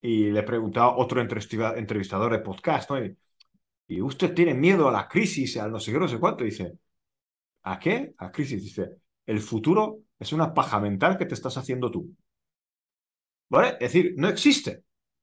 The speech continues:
Si tú tienes miedo, te empiezas a rayar y estás pensando, "¿y qué pasará?", y no sé qué, y te rayas que si sube la bolsa, que si baja, que si se queda lateral, que si, no, no, no, esto es el, esto es,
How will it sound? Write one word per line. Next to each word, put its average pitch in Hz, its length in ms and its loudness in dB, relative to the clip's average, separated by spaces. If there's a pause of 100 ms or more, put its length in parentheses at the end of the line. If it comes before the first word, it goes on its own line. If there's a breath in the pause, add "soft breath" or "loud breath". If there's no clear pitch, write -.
(840)
Si 117 120 -2
tú 180 180 4
tienes 214 320 2
miedo, 175 340 4
te 165 80 -2
empiezas 160 340 -2
a 170 80 2
rayar 151 420 2
y - 20 0
estás 147 240 -6
pensando, 160 460 0
"¿y 160 80 2
qué 160 100 0
pasará?", 151 480 2
y 156 40 -2
no 156 100 -2
sé 151 140 -4
qué, 147 200 0 (200 loud breath)
y 139 120 -2
te 170 120 6
rayas 160 380 4
que 160 120 -2
si 151 100 0
sube 160 260 2
la 160 100 6
bolsa, 156 300 2
que 156 80 -10
si 175 180 -4
baja, 147 320 0
que 165 100 2
si 156 80 0
se 160 120 0
queda 165 280 6
lateral, 156 340 2 (200 loud breath)
que 160 100 0
si, - 280 -4 (200)
no, 123 100 0
no, 165 80 2
no, 175 200 2
esto 139 180 -2
es 190 120 0
el, 196 300 0 (480)
esto 127 300 -2
es, 196 200 -2